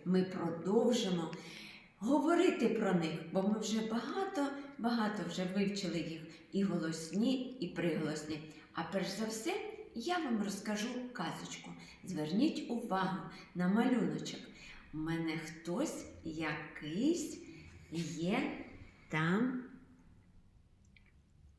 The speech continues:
Комашка якась є. Хто ж вона така? А я розповім. Жив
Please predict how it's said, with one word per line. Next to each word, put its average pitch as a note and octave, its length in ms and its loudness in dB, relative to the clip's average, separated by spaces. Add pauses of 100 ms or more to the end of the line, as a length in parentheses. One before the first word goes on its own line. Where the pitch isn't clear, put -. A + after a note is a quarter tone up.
(920)
Комашка A#3 1040 0
якась D#3+ 680 -2
є. - 280 -8 (760)
Хто - 360 -4
ж B3+ 140 -2
вона C#4+ 240 4
така? C#4 360 -2 (460)
А D3+ 120 -2 (160)
я B3+ 160 4 (280)
розповім. E3+ 920 -2 (520)
Жив C#4+ 520 6